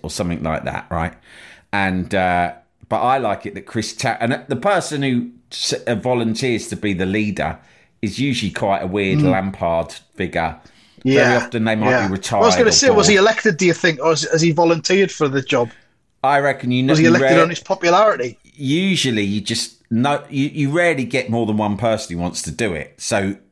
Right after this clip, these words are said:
Speaker 1: it, I think
Speaker 2: Self-appointed
Speaker 1: formally you have to be
Speaker 2: then.
Speaker 1: elected, but
Speaker 2: Yeah.
Speaker 1: whoever volunteers gets the job straight away. But I think it's
Speaker 2: Yeah.
Speaker 1: funny that he's
Speaker 2: Yeah.
Speaker 1: gone and volunteered, right? He's like, "Yeah, I'll do it."
Speaker 2: He's not,
Speaker 1: Uh,
Speaker 2: he's not on the telly as much as he was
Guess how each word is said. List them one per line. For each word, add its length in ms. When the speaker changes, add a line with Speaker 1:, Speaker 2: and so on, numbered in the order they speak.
Speaker 1:
it, 260
I 100
think 300
Speaker 2:
Self-appointed 400
Speaker 1:
formally 240
you 80
have 100
to 40
be 80
Speaker 2:
then. 100
Speaker 1:
elected, 320
but 80
Speaker 2:
Yeah. 60
Speaker 1:
whoever 360
volunteers 580
gets 260
the 100
job 260
straight 340
away. 360
But 100
I 120
think 200
it's 140
Speaker 2:
Yeah. 120
Speaker 1:
funny 180
that 160
he's 100
Speaker 2:
Yeah. 120
Speaker 1:
gone 180
and 100
volunteered, 760
right? 320
He's 200
like, 280
"Yeah, 220
I'll 160
do 140
it." 300
Speaker 2:
He's 180
not, 120
Speaker 1:
Uh, 120
Speaker 2:
he's 180
not 180
on 100
the 80
telly 360
as 120
much 280
as 100
he 140
was 500